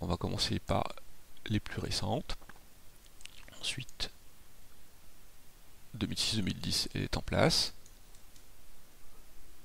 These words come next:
Ensuite, euh, deux mille, deux mille cinq, elle est en place. Et mille neuf cent cinquante, mille neuf cent soixante-cinq,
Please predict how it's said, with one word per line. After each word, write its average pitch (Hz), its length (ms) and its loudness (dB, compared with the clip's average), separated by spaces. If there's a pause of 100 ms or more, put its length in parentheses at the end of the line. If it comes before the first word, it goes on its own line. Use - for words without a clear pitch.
(360)
Ensuite, - 600 0 (1160)
euh, 50 320 0 (540)
deux 107 80 4
mille, 98 160 2
deux 95 80 2
mille 92 120 2
cinq, - 240 2
elle 85 80 6
est - 140 2
en - 40 -2
place. - 460 6 (160)
Et 123 200 8 (720)
mille 117 140 6
neuf 120 140 8
cent 107 100 6
cinquante, - 380 2
mille 110 100 2
neuf 107 120 8
cent - 100 2
soixante-cinq, - 520 6